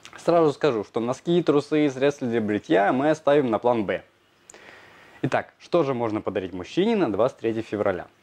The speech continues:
Из самого простого это инструменты. Шуруповерты, дрели, лобзики и многое другое. Но у нас же канал, посвященный садам, уходам за ним. Значит, и советы будут соответствующие. А еще предлагаю совместить этот праздник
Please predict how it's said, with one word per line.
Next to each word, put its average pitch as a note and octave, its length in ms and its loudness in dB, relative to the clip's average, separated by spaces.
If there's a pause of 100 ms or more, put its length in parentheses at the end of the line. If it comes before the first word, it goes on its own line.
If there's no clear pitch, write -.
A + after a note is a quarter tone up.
(720)
Из - 100 -2
самого B2 300 0
простого F#3+ 640 -2
это D#3+ 220 0
инструменты. A#2+ 600 -4 (100)
Шуруповерты, G3 680 2
дрели, F3+ 320 2
лобзики D#3+ 480 2
и - 20 4
многое C3+ 240 2
другое. G#2 360 0 (760)
Но C3 140 2
у C3 40 2
нас C#3 200 2
же A2 80 -6
канал, B2 400 -2
посвященный G#2+ 720 -4
садам, B2 540 0 (180)
уходам D3 440 0
за A2 140 -6
ним. G2+ 280 -6 (260)
Значит, A2+ 340 -4
и B2 60 -2
советы D3+ 420 0
будут A2+ 200 -2
соответствующие. - 760 -6 (600)
А G#2+ 120 0
еще G#3 420 0
предлагаю C3 480 2
совместить B2 480 -4
этот G2+ 220 -6
праздник G3 400 0